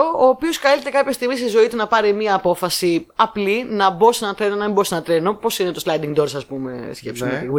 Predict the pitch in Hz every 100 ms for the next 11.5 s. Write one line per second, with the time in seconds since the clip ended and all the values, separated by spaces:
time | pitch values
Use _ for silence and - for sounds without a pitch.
0 | 147 - 135 131 180 269 - 151 - 151
1 | 110 101 104 - _ 254 254 254 254 247
2 | 247 247 247 240 240 143 - 262 269 277
3 | 277 247 262 247 311 359 - _ 262 277
4 | 277 233 349 330 285 226 208 196 175 185
5 | 208 247 294 262 233 208 220 208 233 285
6 | 269 - 233 277 262 247 - 202 202 185
7 | 202 233 285 - _ _ _ _ _ 214
8 | 226 277 254 233 - 180 131 - - _
9 | _ _ _ _ _ _ _ _ _ _
10 | _ _ - _ _ - 240 226 226 226
11 | 226 226 226 226